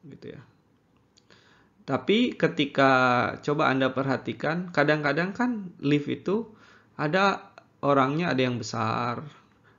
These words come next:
ada orangnya yang tidak terlalu besar, ada orangnya kurus gitu ya. Jadi, eh,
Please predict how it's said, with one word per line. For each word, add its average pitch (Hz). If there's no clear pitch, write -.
ada 135
orangnya 127
yang 123
tidak -
terlalu 120
besar, 113
ada 151
orangnya 139
kurus 131
gitu -
ya. 123
Jadi, 175
eh, 131